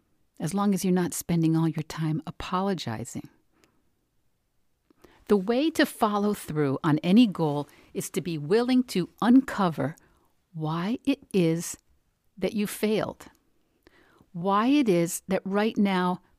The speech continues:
you're not at that goal. And the reason is not because you have an addictive personality or you don't have any follow through or you're an all or nothing person.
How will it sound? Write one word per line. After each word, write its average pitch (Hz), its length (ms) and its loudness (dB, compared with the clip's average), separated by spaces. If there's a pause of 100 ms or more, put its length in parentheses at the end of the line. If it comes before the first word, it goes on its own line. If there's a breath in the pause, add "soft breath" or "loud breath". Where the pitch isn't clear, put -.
(500)
you're 220 200 2
not 214 260 2
at 269 240 -2
that 123 220 -6
goal. - 340 -8 (2250 soft breath)
And 196 140 2
the 196 80 -2
reason 240 520 0
is 175 180 -4
not 180 440 0
because 180 400 -4
you 180 100 0
have 160 480 -4 (720 soft breath)
an 143 80 -2
addictive - 540 -8
personality 202 1200 0
or 143 320 -4 (280 soft breath)
you 165 140 -4
don't 143 260 -2
have 143 200 -4
any 135 200 -2
follow 202 520 2
through 190 680 -2 (520 soft breath)
or 170 160 0
you're 160 220 2
an 139 160 4 (300 loud breath)
all 185 220 4
or 175 80 6
nothing 170 380 4
person. 226 600 0